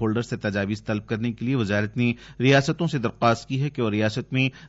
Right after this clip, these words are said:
طبی اداروں میں دستیاب حفاظتی اقدامات کے بارے میں معلومات فراہم کریں۔ این ٹی ایف کے اراکین نے بتایا کہ مختلف اسٹیک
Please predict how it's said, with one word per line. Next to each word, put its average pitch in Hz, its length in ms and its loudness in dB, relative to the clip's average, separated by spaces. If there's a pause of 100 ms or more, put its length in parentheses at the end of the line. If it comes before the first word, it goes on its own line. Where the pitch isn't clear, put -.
طبی 135 260 4
اداروں 135 280 6
میں 151 80 0
دستیاب 120 460 0
حفاظتی 110 420 -2
اقدامات 110 400 -2
کے 123 60 -4
بارے 104 260 2
میں 113 100 0
معلومات 101 460 0
فراہم 87 300 -6
کریں۔ 80 260 -8 (560)
این 127 140 4
ٹی 127 180 2
ایف 120 120 2
کے 131 100 0
اراکین 113 320 2
نے 117 80 2
بتایا 110 300 -2
کہ 131 140 -6
مختلف 107 340 -2
اسٹیک 110 300 -6